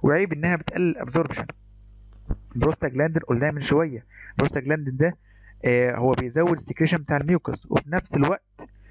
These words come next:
بيقلل السكريشن بتاع الاسيد اللي احنا قلنا ان هو بيمنع،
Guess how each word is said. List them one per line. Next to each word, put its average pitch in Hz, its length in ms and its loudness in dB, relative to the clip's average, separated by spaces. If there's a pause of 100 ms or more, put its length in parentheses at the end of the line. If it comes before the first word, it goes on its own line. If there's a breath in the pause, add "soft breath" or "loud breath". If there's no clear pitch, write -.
(240 loud breath)
بيقلل 156 420 0
السكريشن 156 480 0
بتاع 147 200 -2
الاسيد - 320 -4 (340)
اللي 117 100 -4
احنا 123 160 -2
قلنا 147 200 0
ان 131 100 -4
هو 147 100 4
بيمنع، 180 480 -2